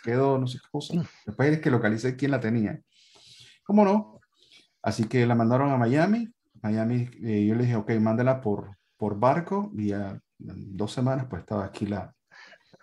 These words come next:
la maleta. Eh, um, ¿cuánto pagué? Como ochenta dólares por traer la maleta.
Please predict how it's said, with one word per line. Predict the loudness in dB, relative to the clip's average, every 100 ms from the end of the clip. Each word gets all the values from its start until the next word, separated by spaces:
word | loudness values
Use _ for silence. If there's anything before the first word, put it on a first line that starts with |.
| _ -20 -10
la | -6
maleta. | -4 -4 -4 -8 -12 -16 _ _ _ _ _ _ _
Eh, | 0 2 4 4 2
um, | 0 -2 -4 -6 -6
¿cuánto | -4 -2 0
pagué? | 0 0
Como | -2 -6
ochenta | -4 -4 0
dólares | 0 -2
por | -6 -8
traer | -6 -4
la | -4
maleta. | -4 -6 -10